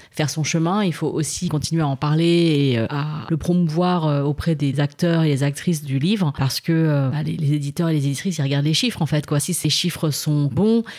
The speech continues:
eh bien, euh, ils se diront, « Ah, il y a un public pour ça. » Donc, la valeur de ce livre, elle est correcte puisque génère le livre, euh, va déterminer ça. Et, euh, je pense que cette solidarité que je connais, hein, qui déjà existe, voilà, je pense que, euh,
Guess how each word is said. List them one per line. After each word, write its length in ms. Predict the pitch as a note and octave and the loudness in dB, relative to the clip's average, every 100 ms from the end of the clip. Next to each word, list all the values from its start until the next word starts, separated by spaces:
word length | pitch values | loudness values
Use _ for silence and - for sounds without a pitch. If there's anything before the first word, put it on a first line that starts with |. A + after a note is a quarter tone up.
| - | -6
eh 80 | C#3+ | -2
bien, 240 | C3+ D#3+ E3+ E3 D3 | 2 2 4 4 4
euh, 180 | C#3+ C#3 | 2 2
ils 60 | D3 | 0
se 40 | |
diront, « 360 | C3 D#3 F#3 - | 0 0 2 0
Ah, 300 | G3+ G#3+ G#3 F#3+ | 0 2 2 2
il 60 | |
y 60 | E3 | 2
a 40 | |
un 60 | D3+ | 0
public 320 | D#3+ E3+ F3+ | 0 -2 -2
pour 180 | E3 D3+ | -2 -4
ça. » 440 | - G3 G3 F3+ - | -2 0 2 0 0
Donc, 140 | E3+ | -2
la 100 | F#3+ | 0
valeur 440 | E3 F3 G3+ A3 G#3 | 2 2 2 2 2
de 80 | F3 | 0
ce 120 | F#3 | 0
livre, 400 | F3 A3 F#3+ E3+ - | 0 0 0 -2 0
elle 140 | D#3 | 0
est 40 | |
correcte 400 | D#3 F#3 G#3 G#3 - | 2 2 0 -2 -8
puisque 320 | E3 - F3 | -8 -2 0
génère 440 | D3+ E3+ F3+ F3+ | 2 4 4 4
le 80 | F3 | 4
livre, 360 | E3 G3+ F#3 D#3+ | 4 2 2 2
euh, 340 | D#3 D3+ C#3+ C#3 - - - | 2 2 2 -2 -8 -14 -4
va 220 | C#3+ C#3 | -2 0
déterminer 560 | C#3+ D#3 E3+ F#3 G#3 G#3+ | 0 2 2 4 4 4
ça. 200 | E3 D3 | 2 0
Et, 200 | C#3 A#2 | -2 -2
euh, 200 | F#2+ A2 | -4 -6
je 60 | - | -4
pense 120 | F#3 | -2
que 460 | - E3 C#3 B2 A2 | 2 2 2 0 -2
cette 200 | - E3 | -2 -4
solidarité 680 | - F3 E3+ F3 F3 G3 G3 | 0 0 2 2 2 2 2
que 120 | - D#3 | 0 -4
je 100 | - | 0
connais, 360 | G3+ G#3+ G#3 | 2 4 4
hein, 140 | E3+ E3 | 2 2
qui 160 | - | 0
déjà 320 | D3 E3+ F3+ | 0 2 2
existe, 440 | E3+ D#3 E3+ G#3+ - | 2 2 0 0 -2
voilà, 300 | D#3+ E3 C3+ | -2 0 -2
je 80 | - | -4
pense 180 | F3+ - | -6 -2
que, 100 | |
euh, 80 | D#3+ | -2